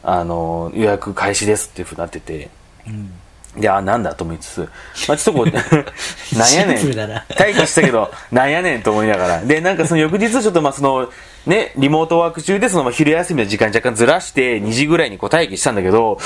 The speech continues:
Speaker 1: なんか各サイト、あ、なかなか、まあ、始まんない感じだなと思って、で、なんかこう、隅の方にちっちゃく書いてある、なんかその、お知らせみたいなとこ見たら、なんか、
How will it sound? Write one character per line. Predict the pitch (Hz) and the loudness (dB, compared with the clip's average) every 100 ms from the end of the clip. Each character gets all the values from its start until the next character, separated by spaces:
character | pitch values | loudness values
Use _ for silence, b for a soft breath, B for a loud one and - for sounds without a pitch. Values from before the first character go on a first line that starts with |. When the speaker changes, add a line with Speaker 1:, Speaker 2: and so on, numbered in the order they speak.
| B B | B B
Speaker 1:
な | 247 | -2
ん | |
か | 151 | -2
各 | - 359 | -2 -2
サ | - 180 | 0 0
イ | |
ト、 | 120 117 | 2 0
あ、 | |
な | 160 | 0
か | 180 | 0
な | 208 | 0
か、 | 220 | 0
ま | 208 | 0
あ、 | 196 | 0
始 | 175 185 214 | 0 0 2
ま | 247 | 2
ん | 240 | 2
な | |
い | 233 | 0
感 | 202 214 | 0 0
じ | 196 | 2
だ | 208 | 2
な | 208 202 | 2 0
と | |
思 | 98 90 | 0 -2
っ | |
て、 | - 98 90 80 B B B B | 0 2 2 -2 B B B B
で、 | 135 143 - | -2 -2 -4
な | 147 | -4
ん | |
か | 120 | -2
こ | 117 | -2
う、 | |
隅 | 117 - 180 208 | -2 0 0 0
の | 208 | 0
方 | 196 | 0
に | 175 | -2
ち | 160 - | -2 -6
っ | 165 | -6
ち | - | -4
ゃ | 214 | -2
く | 208 196 | 0 0
書 | 190 | 2
い | 180 | 2
て | 160 | 0
あ | |
る、 | 131 | 0
な | 131 | 0
ん | |
か | 120 | -2
そ | 123 | 0
の、 | 107 101 123 | 0 2 0
お | |
知 | 127 | 2
ら | 156 160 | 0 2
せ | 190 | 0
み | 170 | 0
た | 113 | 0
い | |
な | 90 | 0
と | |
こ | |
見 | 104 | 0
た | 107 | 0
ら、 | 95 | 0
な | 104 | 0
ん | |
か、 | 87 87 | 0 -4